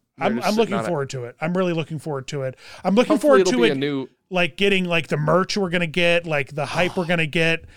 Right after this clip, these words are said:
Speaker 2: Like, you know, it's just gonna be fun for a minute. Like, and I like, you know,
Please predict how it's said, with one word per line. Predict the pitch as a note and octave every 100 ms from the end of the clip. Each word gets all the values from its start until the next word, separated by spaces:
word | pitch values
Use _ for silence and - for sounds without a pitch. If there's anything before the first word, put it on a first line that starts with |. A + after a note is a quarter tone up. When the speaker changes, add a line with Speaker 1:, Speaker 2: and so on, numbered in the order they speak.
| - _ -
Speaker 2:
Like, | E3 D3+ -
you | F3
know, | D#3 D#3
it's | F3 B3
just | -
gonna | C#4+
be | C4+
fun | A3+ C4+ E4
for | D4 F3+
a |
minute. | D3 C3 C3 -
Like, | E3+ E3 - - - -
and | G3+
I | G3+ D4+
like, | D#4 B3+ -
you | A#3+
know, | A3 G3+